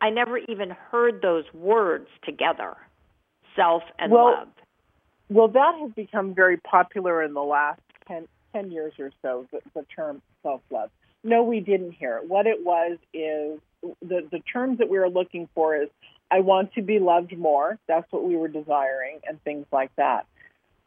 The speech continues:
Speaker 2: When, metaphysics has been around since the late eighteen hundreds, at least in written form. And so it's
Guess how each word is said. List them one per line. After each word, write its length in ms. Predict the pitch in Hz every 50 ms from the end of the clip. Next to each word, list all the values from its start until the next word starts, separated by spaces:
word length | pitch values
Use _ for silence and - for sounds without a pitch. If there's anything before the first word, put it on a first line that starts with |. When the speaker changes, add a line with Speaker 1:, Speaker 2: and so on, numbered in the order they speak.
| _ _ _ _ _ -
Speaker 2:
When, 400 | 196 180 214 226 226 226 226 - - _ _ _ _ - - - - - -
metaphysics 680 | 220 214 220 269 330 - - 247 220 202 196 202 175 _ -
has 120 | 180 170
been 200 | 160 - 165 156
around 400 | 151 147 147 147 143 147 151 151 - _
since 220 | - 160 151 156 151 _ _ _ -
the 340 | 165 160 156 156 151 151
late 320 | 143 147 156 160 170 165 - -
eighteen 420 | - 170 170 151 _ - 165 151 143
hundreds, 480 | 143 - 143 135 123 - 80 62 - _ _ _ _ _ _ -
at 160 | 175 175 156
least 220 | 185 202 196 - _ -
in 140 | 180 170 160
written 340 | 175 170 - 160 156 147 - -
form. 320 | 151 143 131 104 92 - - _ _ _ - - _ _ _ _ -
And 240 | 196 202 208 196 - -
so 280 | 226 208 202 196 190 - _ _ _ _ _ _ _ _ _ _ -
it's 240 | 233 226 226 226